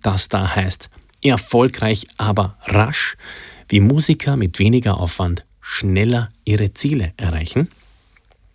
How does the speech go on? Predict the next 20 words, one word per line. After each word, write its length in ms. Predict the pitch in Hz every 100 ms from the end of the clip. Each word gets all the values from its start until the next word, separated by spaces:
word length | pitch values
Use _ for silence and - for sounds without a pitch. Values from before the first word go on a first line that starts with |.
| _ _ - - - - _
Und 300 | 131 131 123
ich 140 | 117
habe 120 | 123 139
mir 60 |
etwas 380 | 135 131 113 - - _ _
ausgesucht, 880 | - 131 156 - 143 - 123 - - _ -
von 240 | - 120
dem 160 | 113 113
ich 140 | 110
der 100 | -
Meinung 320 | 98 104 117 107
bin, 200 | 110 101
dass 100 | 92
es 140 | 92
vielleicht 380 | 98 98 104 -
wieder 180 | 101 95
mal 220 | 95 95 - - -
ein 120 | 101
bisschen 320 | 87 101 110 92
hilft, 480 | 101 101 - -